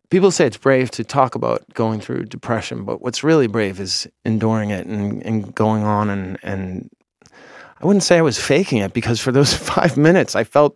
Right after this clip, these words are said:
pretty good. It's, it's just the, the endorphins and the, and the dopamine kick in and, and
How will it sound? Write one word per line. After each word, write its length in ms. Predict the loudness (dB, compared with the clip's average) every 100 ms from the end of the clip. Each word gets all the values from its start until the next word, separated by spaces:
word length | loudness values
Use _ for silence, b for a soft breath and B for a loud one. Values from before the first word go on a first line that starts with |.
| _
pretty 220 | 2 2
good. 280 | 4 4 4
It's, 200 | 0 -6
it's 200 | -6 -6
just 260 | -6 -6 0
the, 200 | 0 0 B B B B -2
the 80 | 0
endorphins 680 | 4 4 4 2 0 0 -2
and 180 | 0
the, 240 | 0 -2 -2
and 160 | 0
the 60 | 0
dopamine 680 | 2 2 2 4 4 6 4
kick 240 | 0 0
in 200 | 2 2
and, 280 | 2 -2 -4 -8
and 340 | -6 -6